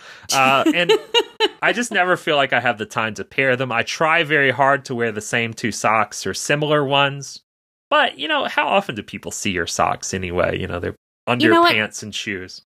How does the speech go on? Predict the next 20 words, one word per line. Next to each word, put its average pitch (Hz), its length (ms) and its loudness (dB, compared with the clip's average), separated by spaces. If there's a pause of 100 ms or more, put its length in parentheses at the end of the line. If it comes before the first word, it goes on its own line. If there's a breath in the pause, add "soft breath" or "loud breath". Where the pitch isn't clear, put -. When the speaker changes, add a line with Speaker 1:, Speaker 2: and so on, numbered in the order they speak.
(340)
Speaker 2:
I 269 60 4
totally 254 600 -2
get 247 260 0
that. 277 200 4 (140)
And 220 320 4
here's 269 480 0
my 240 260 4
personal 214 560 2
beige 175 360 4
flag. 170 340 0 (120)
I 202 120 -4
don't 370 180 -4
even 427 300 -2
wear 226 180 4
socks 233 460 4
most 180 280 0
of 165 80 0
the 165 100 0
time. 165 440 -2
Speaker 1:
<laughs> - 1400 -20